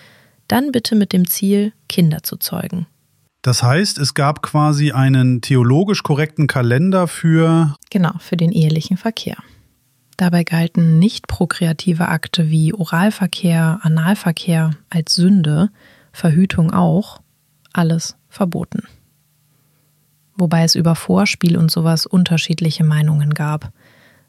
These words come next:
Speaker 1: Aber der eigentliche Akt sollte auf Fortpflanzung ausgerichtet sein.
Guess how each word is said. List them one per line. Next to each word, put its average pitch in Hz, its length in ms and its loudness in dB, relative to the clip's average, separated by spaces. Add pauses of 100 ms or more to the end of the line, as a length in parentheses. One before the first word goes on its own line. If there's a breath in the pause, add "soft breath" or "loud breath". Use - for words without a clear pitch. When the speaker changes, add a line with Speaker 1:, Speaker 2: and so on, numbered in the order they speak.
Speaker 1:
Aber 165 180 0
der 170 240 -4
eigentliche 208 580 0
Akt - 340 -6 (140)
sollte 165 340 -2
auf 147 100 -4
Fortpflanzung 170 840 -2
ausgerichtet 165 680 -6
sein. - 320 -6